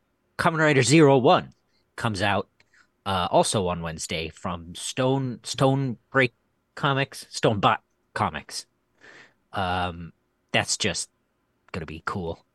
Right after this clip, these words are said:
It's an extension of the Kamen Rider, uh, universe, and, uh, I'm very excited about it. There's a, a whole new villain called Ragnarok.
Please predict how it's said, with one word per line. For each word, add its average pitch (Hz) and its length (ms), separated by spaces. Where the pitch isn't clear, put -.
It's 80 220
an 95 80
extension 104 520
of 87 80
the 90 100
Kamen 92 300
Rider, 90 460
uh, 87 300
universe, 95 680
and, 85 320
uh, 82 200
I'm 82 220
very 73 220
excited 165 400
about 160 220
it. 90 100
There's 87 200
a, 92 240
a - 80
whole 135 280
new 120 240
villain 117 460
called 92 380
Ragnarok. 85 960